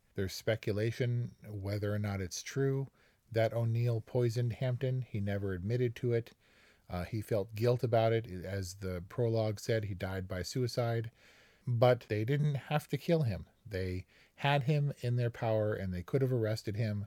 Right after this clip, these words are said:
I mean, already the way he was arrested was bullshit, this stupid ice cream thing. These facts aren't contested, that he was sedated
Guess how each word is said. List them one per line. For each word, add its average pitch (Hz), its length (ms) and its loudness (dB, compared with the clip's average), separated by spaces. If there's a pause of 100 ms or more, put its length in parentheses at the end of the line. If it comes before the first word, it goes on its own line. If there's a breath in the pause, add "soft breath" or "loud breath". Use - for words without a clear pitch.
(140)
I 117 100 0
mean, 120 120 0
already 139 640 6
the 113 80 0
way 107 180 2
he 110 120 0
was 101 180 -2
arrested 92 440 -4
was 95 140 -4
bullshit, 90 520 -6
this 90 160 -10
stupid 104 760 -4
ice 110 200 -8
cream 131 320 0
thing. 151 320 0 (140)
These 135 320 0
facts 156 360 2
aren't 147 180 2
contested, 143 580 0 (300 soft breath)
that 107 180 0
he 131 220 0
was 104 540 0 (100)
sedated 123 640 2